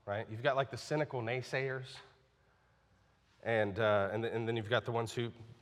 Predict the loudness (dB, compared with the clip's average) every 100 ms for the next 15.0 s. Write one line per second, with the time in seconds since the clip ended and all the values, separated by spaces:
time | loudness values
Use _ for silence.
0 | -20 _ -2 0 2 2 2 0 -2 0
1 | -2 -4 -6 -2 0 0 0 -2 -2 2
2 | 2 2 0 2 2 0 -2 -2 -4 -14
3 | -20 -20 _ _ _ _ _ -20 -20 _
4 | _ _ _ _ -20 -20 -20 -20 _ 2
5 | 10 10 10 4 4 4 4 2 2 2
6 | 0 0 6 6 6 4 2 0 0 8
7 | 10 10 8 2 2 4 6 4 -2 -12
8 | -4 6 10 10 8 0 4 4 4 -4
9 | 0 0 0 -2 2 8 8 8 6 4
10 | 4 6 10 12 12 10 6 2 0 -6
11 | -10 -12 -20 -20 -20 -20 -18 -20 -20 -20
12 | -20 -20 -20 -20 -20 -20 -20 -20 -20 -20
13 | -20 -20 -20 -20 -20 -20 -20 _ _ _
14 | 10 12 12 10 6 6 6 2 -2 -8